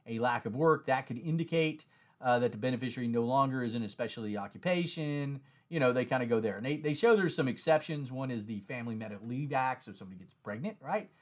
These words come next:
And they go on there, they should be protected. Or the Americans with Disabilities Act if they get hurt, right? So that's where they've limited to it, right? So, um, they really did that. So what does that mean? All right, so look, what a memorandum is,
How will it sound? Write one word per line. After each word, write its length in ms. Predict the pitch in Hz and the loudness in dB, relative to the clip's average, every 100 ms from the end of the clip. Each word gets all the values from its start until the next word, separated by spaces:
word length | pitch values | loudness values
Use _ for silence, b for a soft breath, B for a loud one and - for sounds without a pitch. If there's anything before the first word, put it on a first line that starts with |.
| b 113 | b -16
And 80 | |
they 100 | 104 | -12
go 260 | 104 104 113 110 | -10 -10 -10 -10
on 100 | 110 | -6
there, 180 | 117 156 | -4 -4
they 140 | 101 | -6
should 180 | - 95 | -10 -12
be 60 | |
protected. 540 | 95 101 131 135 139 131 B | -12 -6 -4 -2 -4 -6 B
Or 120 | 156 151 | 2 4
the 60 | |
Americans 460 | 139 139 135 127 113 | 6 4 2 -2 -2
with 140 | 101 | -4
Disabilities 520 | 117 110 160 151 101 | -6 -6 -2 -2 -2
Act 200 | 95 101 | -8 -16
if 60 | - | -18
they 80 | 90 | -20
get 120 | 101 | -6
hurt, 260 | - 147 - b b | -4 -4 -6 b b
right? 300 | 117 117 - - | 0 2 -2 -2
So 360 | 147 135 127 B B | 2 2 2 B B
that's 260 | 160 220 262 | 2 4 6
where 160 | 233 | 8
they've 220 | 185 135 123 | 8 6 4
limited 480 | 143 180 120 92 | 2 4 2 -2
to 80 | 104 | -8
it, 180 | 90 - | -14 -12
right? 400 | 110 127 135 139 | -2 0 0 -2
So, 600 | - 147 135 131 127 127 | 0 4 6 6 4 0
um, 480 | 135 131 127 123 127 - | 2 2 4 0 -4 -4
they 140 | 147 | 0
really 280 | 151 220 202 | 2 4 2
did 180 | 139 123 | 0 -2
that. 180 | 101 - | -4 -4
So 80 | 254 | -6
what 100 | 311 | -2
does 80 | |
that 160 | 208 123 | 0 0
mean? 220 | 120 92 _ b b b | -2 -8 _ b b b
All 100 | 135 | 2
right, 220 | 92 - | 2 0
so 320 | 160 147 139 151 | 6 6 6 -2
look, 220 | 156 - | -4 0
what 180 | 175 285 | 2 4
a 40 | |
memorandum 680 | 262 262 240 208 196 175 139 | 2 0 2 2 2 2 2
is, 460 | 131 90 85 - | 2 0 -6 -12